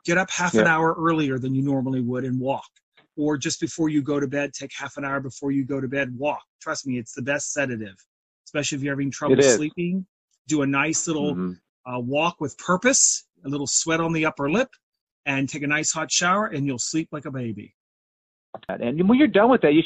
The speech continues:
Speaker 2: shouldn't be, like you mentioned earlier in this podcast, you shouldn't be huffing and puffing and really sweating. You should have, your, your heart should be elevated. You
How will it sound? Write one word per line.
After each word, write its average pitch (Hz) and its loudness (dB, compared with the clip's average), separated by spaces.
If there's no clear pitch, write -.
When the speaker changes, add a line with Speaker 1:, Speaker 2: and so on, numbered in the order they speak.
Speaker 2:
shouldn't 214 2
be, 170 4
like 139 2
you 147 -4
mentioned 156 0
earlier 151 4
in 123 2
this 113 -4
podcast, 110 2
you 165 -2
shouldn't 202 2
be 165 4
huffing 143 2
and 120 -2
puffing 143 0
and 123 2
really 147 6
sweating. 147 4
You 180 0
should 220 -4
have, 190 4
your, 160 -2
your 143 -4
heart 143 2
should - -10
be 165 2
elevated. 156 0
You 120 -6